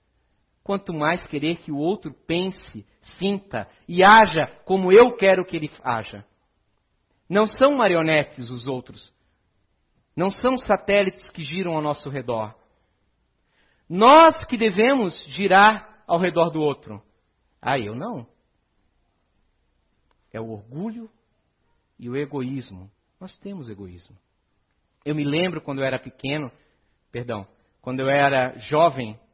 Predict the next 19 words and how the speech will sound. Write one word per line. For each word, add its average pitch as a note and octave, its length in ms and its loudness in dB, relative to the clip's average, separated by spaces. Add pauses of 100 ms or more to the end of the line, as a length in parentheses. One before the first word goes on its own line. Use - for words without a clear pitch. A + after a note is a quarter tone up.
(1800)
porque C3+ 180 -14
pequeno B2 340 -12
ainda A2 180 -12
sou, D3+ 280 -16
né? B2 140 -18 (1600)
Me C#3 80 -8
lembro F#3 300 -2
quando F3 220 -4
eu D#3+ 80 0
era C#3+ 200 2
jovem, B2+ 600 -2 (1800)
por G3 160 0
eu G3 120 2
ter A3 320 0
essa, D3 640 -2
esse D3+ 260 -12
gosto D#3+ 540 -4
por D#3 180 -10
leitura, C#3+ 760 -8